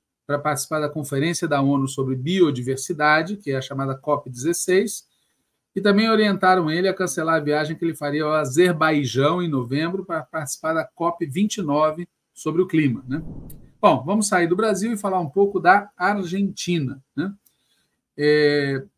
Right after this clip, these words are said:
causou maior rebuliço na Argentina uma fala do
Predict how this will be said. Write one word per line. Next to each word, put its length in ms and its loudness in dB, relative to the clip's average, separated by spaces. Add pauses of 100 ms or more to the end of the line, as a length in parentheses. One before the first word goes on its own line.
(640)
causou 400 6
maior 180 2
rebuliço 540 2
na 100 -4
Argentina 520 -2
uma 180 0
fala 320 2
do 420 -2